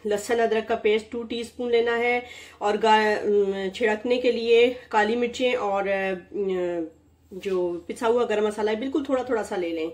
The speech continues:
हाफ टी स्पून के करीब, ठीक है। Garnish के लिए ये मैंने, अ, हरी मिर्चें और हरा धनिया लिया है और oil half cup के करीब, ठीक है। अब ये तमाम चीज़ें हो गई, अब मैं बताती हूँ क्या आगे क्या करना है।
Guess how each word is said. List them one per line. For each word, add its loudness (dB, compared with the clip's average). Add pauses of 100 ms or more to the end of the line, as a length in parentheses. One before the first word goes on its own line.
(420)
हाफ -4
टी -8
स्पून -8
के -6
करीब, -4 (220)
ठीक -8
है। 2 (560)
Garnish 4
के 2
लिए 2
ये 2
मैंने, 6
अ, 0 (260)
हरी 0
मिर्चें 2 (260)
और -4
हरा -2
धनिया 0
लिया 0
है 0 (340)
और 2
oil 2
half -2
cup -6
के -4
करीब, -8 (240)
ठीक -8
है। -4 (500)
अब -2
ये 0
तमाम 4
चीज़ें 2
हो 2
गई, 4
अब 0
मैं 2
बताती -2
हूँ -2
क्या 0
आगे 0
क्या -2
करना -10
है। -16